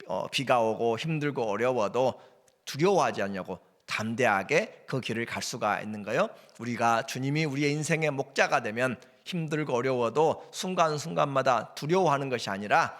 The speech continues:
오히려 감사하면서 나와 함께 하신 하나님으로 인해서 이겨낼 수가 있습니다. 목자는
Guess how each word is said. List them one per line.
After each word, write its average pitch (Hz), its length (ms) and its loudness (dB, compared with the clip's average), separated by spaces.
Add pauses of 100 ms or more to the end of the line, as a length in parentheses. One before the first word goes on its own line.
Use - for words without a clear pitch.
(200)
오히려 117 380 0
감사하면서 113 1040 0 (240)
나와 117 180 2
함께 190 380 0
하신 147 220 2
하나님으로 127 520 -2
인해서 107 500 0 (200)
이겨낼 117 340 4
수가 107 300 2
있습니다. 101 500 -2 (280)
목자는 127 600 2